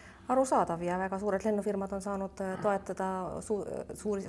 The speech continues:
on saanud suuri rahasid. Äh, teid kuulates ma mõtlen aegade peale, mil te olite Estonian Airi juht, see oli aastani siis kaks tuhat viis. Mil te pidite sealt lahkuma, mitte küll omal soovil,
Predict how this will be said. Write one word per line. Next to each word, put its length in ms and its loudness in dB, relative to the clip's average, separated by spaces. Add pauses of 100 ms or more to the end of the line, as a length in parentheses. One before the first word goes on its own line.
on 160 2
saanud 240 2
suuri 160 6
rahasid. 320 4 (960)
Äh, 320 4
teid 240 6
kuulates 400 4
ma 80 2
mõtlen 480 0
aegade 320 0
peale, 160 0
mil 140 -2
te 80 0
olite 260 -2
Estonian 480 0
Airi 160 0
juht, 320 -4 (300)
see 160 -6
oli 100 -4
aastani 400 -6
siis 160 -10
kaks 240 -10
tuhat 260 -10
viis. 380 -2 (1400)
Mil 200 0
te 120 -2
pidite 360 -6
sealt 240 -4
lahkuma, 380 2
mitte 300 -2
küll 120 -2
omal 240 2
soovil, 380 4